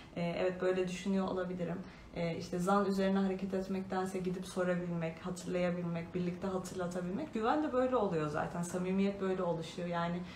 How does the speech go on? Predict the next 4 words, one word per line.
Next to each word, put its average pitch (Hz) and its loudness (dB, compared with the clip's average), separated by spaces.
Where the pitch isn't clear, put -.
duyguların 196 6
noktasında, 190 0
düşüncelerin 190 0
noktasında 185 -4